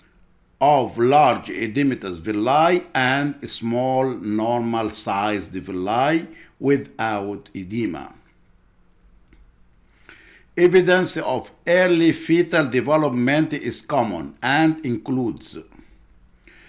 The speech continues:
stromal blood vessels with nucleated erythrocytes,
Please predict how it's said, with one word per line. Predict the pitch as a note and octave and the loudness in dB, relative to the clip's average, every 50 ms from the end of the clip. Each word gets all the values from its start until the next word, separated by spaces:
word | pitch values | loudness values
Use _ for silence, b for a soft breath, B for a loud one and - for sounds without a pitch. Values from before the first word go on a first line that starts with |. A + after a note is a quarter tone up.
| b b b b b b - - | b b b b b b -14 -8
stromal | - - - - - C#3+ C#3 D#3 F3+ F#3+ G3 F#3 F#3 F#3 F3+ F3+ F3+ F3+ F3+ C3+ A#2+ | -6 -6 -6 -4 -2 0 2 2 4 4 2 2 4 4 6 6 6 4 4 2 2
blood | C3 C3+ C3+ C#3+ D3+ E3 D#3 B2+ | 2 4 6 6 6 4 4 0
vessels | A#2+ C#3+ D#3+ C#3 C#3+ E3+ E3+ F3 E3+ - D3+ | 2 2 2 2 2 0 0 0 -2 -4 -4
with | B2+ B2 D3+ D#3+ C#3+ | 0 4 4 4 4
nucleated | C#3+ B2+ A#2+ A2 - - A#2 A#2 A#2+ B2+ C#3+ D#3 D#3 - D3 B2+ - | 4 2 2 0 -2 -2 0 2 2 2 2 2 0 -2 -4 -6 -4
erythrocytes, | - G#2+ G#2+ B2 C#3 C3+ - C3 C3 - - - C#3 B2 G#2+ F2 C2 - - - - - - - | -4 -2 -2 -2 -2 -4 -4 -6 -6 -6 -4 -2 0 0 0 -2 -4 -8 -14 -18 -20 -20 -20 -20